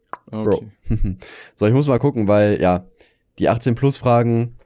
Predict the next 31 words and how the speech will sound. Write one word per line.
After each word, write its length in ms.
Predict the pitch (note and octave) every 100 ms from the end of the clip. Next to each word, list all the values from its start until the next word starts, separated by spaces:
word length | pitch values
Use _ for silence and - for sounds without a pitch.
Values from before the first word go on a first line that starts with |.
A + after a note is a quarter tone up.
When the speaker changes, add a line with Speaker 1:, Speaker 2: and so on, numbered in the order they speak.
| _ _ -
Speaker 2:
sind 300 | G#2+ A2+ A#2+
halt 160 | G#2+
teilweise 420 | A2+ G#2+ G#2+ G#2+
auch 40 | G#2+
nicht 280 | A2 - F#2+
achtzehn 300 | F2+ A2 G2
plus. 280 | B2+ C#3 -
Ich 120 | -
weiß 220 | G2 A#2
nicht, 200 | B2+ A#2
Dusche 200 | C3+ D3
oder 240 | A2 A2 G2+
Wanne? 300 | G#2 F#2+ F#2 _ _ _ _ _ -
Hast 140 | G#2
du 60 | G#2
wahrscheinlich 360 | G2 G2+ G2
jetzt 200 | G2+ F#2+
mit 260 | G2 F2+ -
au-, 60 | F#2 D#2
auf 160 | F2+
Ding 180 | G#2 G#2+
geredet, 420 | F#2 F2+ F#2+ G2+
aber 140 | - G2
was 80 |
ist 40 | A2
das 100 | -
für 60 |
eine 80 | G#2
langweilige, 420 | G2+ G#2+ G#2 G#2
dumme 200 | G2+ G#2
Frage? 460 | G2 G2 G2+ F#2